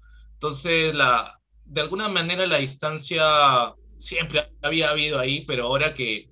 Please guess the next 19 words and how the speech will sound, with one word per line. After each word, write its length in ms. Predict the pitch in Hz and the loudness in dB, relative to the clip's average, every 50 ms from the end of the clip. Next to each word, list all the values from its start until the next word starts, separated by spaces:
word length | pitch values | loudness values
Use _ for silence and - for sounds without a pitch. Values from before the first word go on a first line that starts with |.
| _ | _
ya 340 | - 120 127 139 139 143 147 | -14 -8 -4 -2 -2 -2 -2
todas 180 | - 160 160 151 | -2 -2 -2 -2
las 140 | 143 135 | -2 -4
puertas 300 | - 151 143 135 165 - | -6 -8 -6 -6 -8 -10
están 220 | - 135 147 139 135 | -8 -6 -4 -4 -2
abiertas, 920 | 127 135 151 160 160 156 147 147 139 135 135 135 131 131 131 135 - - _ _ _ _ _ - - - - _ _ _ | -2 -2 0 0 2 2 2 0 0 -2 -2 0 0 0 -2 -4 -10 -18 _ _ _ _ _ -20 -20 -20 -20 _ _ _
eh, 840 | 127 120 117 117 117 113 110 110 110 107 104 101 101 98 - - - - - - - - - | -8 -6 -4 -4 -4 -4 -6 -6 -6 -8 -10 -10 -12 -14 -16 -18 -20 -20 -20 -20 -20 -14 -12
y 200 | 139 - 110 117 | -10 -10 -6 -4
que 200 | 127 127 127 127 | -2 0 0 2
ya 100 | 135 143 | 2 0
no 80 | 151 | 0
hay 80 | 160 156 | -2 -2
tantas 320 | - 165 160 - 180 160 | -4 -4 -4 -4 -4 -4
restricciones, 920 | 156 147 - - 120 123 - - - 170 156 160 160 156 160 180 185 - - | -4 -6 -8 -10 -14 -14 -12 -8 -6 -2 -2 -2 -2 -2 -6 -8 -10 -12 -14
entonces 520 | - 131 127 139 139 135 135 151 156 147 - - | -12 -12 -10 -8 -8 -6 -6 -6 -8 -4 0 0
avanzamos, 540 | 139 131 131 131 135 - 165 139 156 165 - | 2 2 2 0 -2 -4 -6 -6 -6 -8 -8
creo, 160 | - 151 147 | -4 -2 -2
al, 240 | 147 143 135 131 - | -2 -2 -4 -6 -8
al 360 | - 117 117 120 120 113 117 | -8 -8 -6 -8 -10 -10 -12